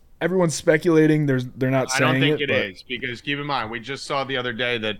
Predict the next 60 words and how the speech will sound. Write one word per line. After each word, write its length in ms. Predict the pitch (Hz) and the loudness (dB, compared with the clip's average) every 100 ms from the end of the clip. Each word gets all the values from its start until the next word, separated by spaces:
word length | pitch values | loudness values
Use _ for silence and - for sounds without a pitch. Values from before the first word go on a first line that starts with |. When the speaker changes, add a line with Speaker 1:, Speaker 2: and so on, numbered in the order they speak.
| - - - - | -12 -20 -16 -6
Speaker 2:
Beyonce 600 | 131 131 151 143 135 113 | -2 0 -2 -2 -2 -2
had 180 | 117 110 | -4 -8
a 40 | |
slur 560 | - - 123 127 127 120 | -10 -12 -4 0 0 0
in 160 | 120 | -2
her 160 | 110 107 | -4 -6
fucking 360 | - 120 117 | -6 -6 -6
new 140 | 113 117 | -6 -2
album, 500 | 123 131 104 90 90 _ _ 113 | -2 -2 -4 -10 -12 _ _ -8
and 100 | 113 | -6
it 80 | |
was 140 | 104 95 | -6 -12
spaz. 680 | - - 117 78 - - - _ _ _ | -12 -6 -6 -6 -10 -16 -20 _ _ _
So 360 | - 120 107 107 | -4 -4 -2 -4
nowadays, 520 | 120 151 160 135 117 | -2 0 0 -2 -2
you 60 | |
gotta 120 | 131 123 | -4 -2
remember, 240 | 127 110 | -4 -6
we're 120 | 113 | -8
in 60 | 117 | -8
twenty 260 | 139 120 110 | -6 -6 -4
twenty-two 480 | 127 107 95 101 | -4 -6 -6 -6
where 180 | 101 104 131 | -4 -6 -4
everything 460 | 123 107 101 101 | -6 -6 -8 -10
is 120 | 87 90 | -10 -16
a 60 | |
slur. 260 | - 104 80 | -12 -12 -12
Retarded, 480 | 85 107 110 104 98 _ - | -12 -6 -4 -6 -10 _ -8
faggot, 320 | 113 107 104 - - | -6 -6 -8 -12 -20
spaz. 580 | - 120 104 104 98 - _ - | -6 -4 -2 -4 -10 -18 _ -8
I 120 | 107 | -8
mean, 120 | 98 | -6
I 100 | 113 | -6
can 100 | 107 | -6
run 140 | 101 92 | -10 -12
through 140 | 101 | -12
the 40 | 85 | -12
whole 160 | 85 | -12
list 240 | 85 87 85 | -12 -14 -16
if 80 | 80 | -20
you 80 | |
guys 220 | 80 76 85 | -16 -16 -14
like, 220 | 85 78 | -14 -14
and 80 | 78 | -20
we 60 | |
can 60 | 78 | -20
get 140 | 76 | -18
kicked 200 | - - | -16 -14
off 160 | 80 71 | -16 -14
YouTube. 360 | 95 92 78 - - - - | -14 -14 -16 -16 -18 -18 -10
You 100 | 107 | -4
good, 160 | 120 | -2
Ev? 140 | 131 147 - - | -2 -6 -14 -18
Speaker 1:
Yeah, 60 | 98 | -16
so, 200 | - 139 | -12 -12
it's 100 | - | -6
Speaker 2:
Well, 140 | 131 131 | -2 -2
Speaker 1:
okay. 200 | 127 135 | -2 -2
Speaker 2:
I, 80 | |
I, 80 | 131 | -2